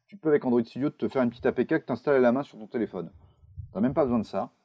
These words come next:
Android Studio est quand même génialissime pour développer, et il est gratos.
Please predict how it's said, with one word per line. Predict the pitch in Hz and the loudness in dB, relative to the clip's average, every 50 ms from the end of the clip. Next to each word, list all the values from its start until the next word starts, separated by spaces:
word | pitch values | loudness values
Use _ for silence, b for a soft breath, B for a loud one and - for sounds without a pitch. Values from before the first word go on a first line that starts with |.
| _ _ _ | _ _ _
Android | - 123 143 165 | 0 2 4 4
Studio | 156 - - 143 143 165 156 | 2 2 -2 2 4 6 4
est | 117 | 6
quand | - 131 | 4 2
même | 117 110 | 2 2
génialissime | 101 95 127 143 156 151 143 127 - - 143 139 | 2 0 0 0 0 -2 -4 -4 -8 -12 -14 -6
pour | 117 117 113 | 0 2 2
développer, | 110 101 107 107 98 - 117 113 | 4 4 4 2 2 4 2 2
et | 113 - - 101 | 2 2 0 -2
il | 95 92 | -2 0
est | 98 | 2
gratos. | 95 101 98 - - 156 196 196 - - | 2 2 2 4 2 2 0 0 -4 -10